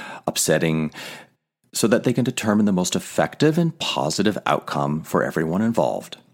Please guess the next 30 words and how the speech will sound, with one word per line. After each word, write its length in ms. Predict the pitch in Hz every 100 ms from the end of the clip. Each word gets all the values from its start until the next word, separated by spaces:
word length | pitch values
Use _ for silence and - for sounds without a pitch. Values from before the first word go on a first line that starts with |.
| _ _ _ _ _ _
Now, 260 | 110 101 - _ _ _ _ _ _ _ _ _ -
I'll 100 | 101
try 180 | 117 120
and 100 | 127
explain 360 | - 104 101
these 220 | 95 98 -
as 100 | -
best 260 | 85 -
I 120 | 78
can. 300 | 78 78 67 - _ _ _ _
The 340 | 113 110 107 - _
four 180 | - 143
questions 400 | - 98 98 87
are, 120 | 71
number 280 | 71 95 101
one, 600 | 73 82 85 62 78 - _ _ _ _ _
what 300 | 107 - -
results 520 | 104 92 78 - -
do 140 | 82
I 80 | 78
want 220 | 67 67 -
to 80 |
create? 380 | - - 62 60
Number 260 | - 90 85
one, 320 | 73 73 62
you 120 | 82
ask 280 | 117 143 -
yourself, 400 | 80 - - -
what 360 | 95 113 - - _ _ _ _
results 720 | - 92 - 76 - - -